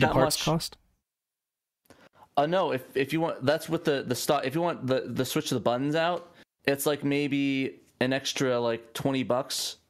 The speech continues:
Speaker 2: Really?
Speaker 1: maybe fifteen bucks.
Speaker 2: So for, like, fifty bucks, you could get a really good stick then, if you're willing to do some work.
Speaker 1: Yeah, if you want, if you're doing some sticks, um, you, if you really wanna do some work, you can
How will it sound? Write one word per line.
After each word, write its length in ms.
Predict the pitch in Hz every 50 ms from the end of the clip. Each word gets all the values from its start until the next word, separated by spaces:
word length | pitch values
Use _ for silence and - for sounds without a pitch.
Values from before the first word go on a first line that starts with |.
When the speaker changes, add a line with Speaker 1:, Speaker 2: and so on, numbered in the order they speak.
| _ _ _ -
Speaker 2:
Really? 220 | 117 151 214 -
Speaker 1:
maybe 160 | 131 - -
fifteen 440 | - - 131 123 - - 139 135 135
bucks. 360 | 127 139 147 147 - - - - _ _ _ _ _ _ _ _ _ _ _ _
Speaker 2:
So 100 | - 160
for, 120 | 127 147 165
like, 160 | 160 143 -
fifty 360 | - - 202 190 - - 175
bucks, 460 | 139 151 131 98 - - - - - -
you 240 | 107 113 131 139
could 300 | 131 - 143 113 107 -
get 320 | - 139 123 117 - - - _ _ _ _ _ _ _ -
a 80 | 117
really 320 | 110 110 113 127 131 120 120
good 180 | 104 113 98
stick 360 | - - - 95 69 - - - - - _ _ _ _
then, 240 | 104 92 78 120 - - _ -
if 140 | 123 -
you're 100 | - 127
willing 240 | 123 127 120 120 117
to 80 | 113 104
do 120 | 98 107
some 200 | 98 - 104 95
work. 280 | 92 87 82 80 - - _ _ _ _ _ _ _ _ _ _ _ _ _ _ _ _ _ _ _ _ _ _ _ _ _ _ _ _ _ _
Speaker 1:
Yeah, 280 | 139 147 139 113 98 - - - _ _
if 120 | 120 117 131
you 80 | 143
want, 220 | 143 156 156 143 -
if 160 | 117 113 -
you're 80 | 143
doing 180 | 147 160 170 170
some 200 | 160 - 147 131
sticks, 460 | - - - 151 147 - - - 170
um, 520 | - 120 120 120 120 117 117 117 117 113 113 - - _ _ _ _ _ _ _ _ _ _ _ _
you, 160 | - 139 147 147
if 180 | 151 151 139 147
you 80 | 151 156
really 160 | 170 180 180
wanna 140 | 170 170 160
do 80 | 156
some 200 | 147 - 156 139
work, 240 | 135 135 143 143 -
you 100 | 135 135
can 460 | 131 - 131 131 127 123 120 - -